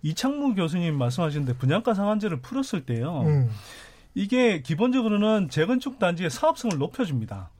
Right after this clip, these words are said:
Speaker 1: 그러니까 사업성이 높여지면은 투기, 가만히 있던 투기적 가수요 또는 투자 수요들이 몰려들거든요.
Speaker 2: 음.
Speaker 1: 그래서 원래는 수요, 수요와 공급이 맞았는데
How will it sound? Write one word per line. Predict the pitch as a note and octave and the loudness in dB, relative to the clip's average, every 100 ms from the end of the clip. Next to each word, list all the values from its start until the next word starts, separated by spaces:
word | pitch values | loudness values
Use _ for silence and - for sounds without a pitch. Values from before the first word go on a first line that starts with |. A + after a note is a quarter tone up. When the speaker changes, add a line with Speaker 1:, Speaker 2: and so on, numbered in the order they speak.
| - | -20
Speaker 1:
그러니까 | - G3 - | -4 -2 0
사업성이 | D4 - B3+ | -2 0 -2
높여지면은 | F3+ G#3+ B3+ F3 D#3 E3 A3 G#3+ _ - | -2 2 2 2 -2 0 0 -2 _ -10
투기, | - A3+ B3 - | -6 -4 -6 -6
가만히 | - C#3 D3+ G#3+ | -2 2 2 2
있던 | G3 B2+ G#3+ D#3 F#2+ - - - _ | -2 -2 -2 -2 -4 -12 -20 -20 _
투기적 | - C4 C#4 - | -2 0 0 0
가수요 | C3 C3+ G3+ A2 G#2 - | 0 0 0 -4 -6 -6
또는 | G3 F#3+ | -2 -2
투자 | - G3+ C4 | -4 0 0
수요들이 | C4 A#3 G#3 G3+ G#3 | 0 -4 -4 -4 -4
몰려들거든요. | C3 C3 G#3+ E4+ B3+ C#3+ A#2 A2 E3 B2 G2+ | 0 0 -2 -2 -2 -2 -4 -6 -6 -8 -2
Speaker 2:
음. | E3 D3 A2+ G2+ - | 0 2 0 -4 -6
Speaker 1:
그래서 | D4+ C#4 | -2 0
원래는 | F3+ B3+ D4+ C#4 | 0 0 0 0
수요, | - D4 D4 | -2 -4 -4
수요와 | F#3+ - B3+ D4+ C#4+ | -8 -2 0 2 2
공급이 | - G3 C#4 C4 | 0 -2 0 0
맞았는데 | C#3+ B3 C#4+ G#3 C#3+ F#3+ F#3 A2 G2+ | 2 0 0 0 -4 -6 -6 -6 -10